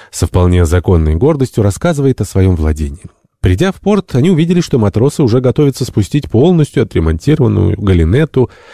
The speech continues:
на воду рядом с Моричи. Алькальт был очень доволен и нашел, что обе лодки находятся в прекрасном состоянии и могут продолжить плавание.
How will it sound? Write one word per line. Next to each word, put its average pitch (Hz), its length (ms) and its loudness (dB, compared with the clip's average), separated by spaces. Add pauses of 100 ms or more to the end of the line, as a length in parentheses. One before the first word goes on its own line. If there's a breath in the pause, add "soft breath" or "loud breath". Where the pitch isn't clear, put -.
(160 loud breath)
на 98 320 2
воду 104 200 2
рядом 87 360 0
с - 120 -10
Моричи. 78 520 -2 (540)
Алькальт 131 640 0
был 120 240 2
очень 143 300 0
доволен 110 460 2
и 87 80 -4
нашел, 127 380 0 (280 soft breath)
что - 280 -6
обе 101 300 2
лодки 101 300 0
находятся 87 420 0
в 82 60 -8
прекрасном 101 580 -2
состоянии 92 640 -2
и 101 40 -4
могут 135 300 0
продолжить 117 540 0
плавание. 95 480 -6